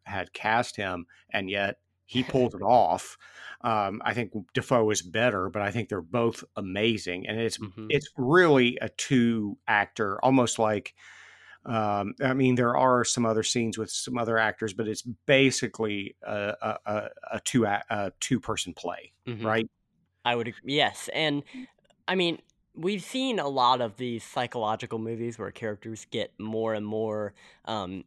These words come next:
Speaker 2: you know, crazy. They d-, they divulge into madness. But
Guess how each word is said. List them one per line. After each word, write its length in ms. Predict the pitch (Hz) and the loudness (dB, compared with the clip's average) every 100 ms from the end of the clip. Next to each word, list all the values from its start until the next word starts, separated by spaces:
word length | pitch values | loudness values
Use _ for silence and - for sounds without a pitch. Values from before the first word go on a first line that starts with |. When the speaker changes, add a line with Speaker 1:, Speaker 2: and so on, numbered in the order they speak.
| - | -10
Speaker 2:
you 80 | 98 | -8
know, 120 | 101 | -8
crazy. 400 | - 95 98 104 | -6 -8 -6 -6
They 120 | 90 | -8
d-, 260 | 87 110 87 | -8 -12 -8
they 240 | 101 92 | -8 -8
divulge 680 | 95 113 104 104 98 107 101 | -10 -10 -8 -4 -4 -4 -6
into 160 | 98 92 | -8 -6
madness. 560 | 101 110 104 98 - - - - _ | -4 -4 -4 -8 -12 -20 -20 -20 _
But 300 | 117 147 151 | -2 0 0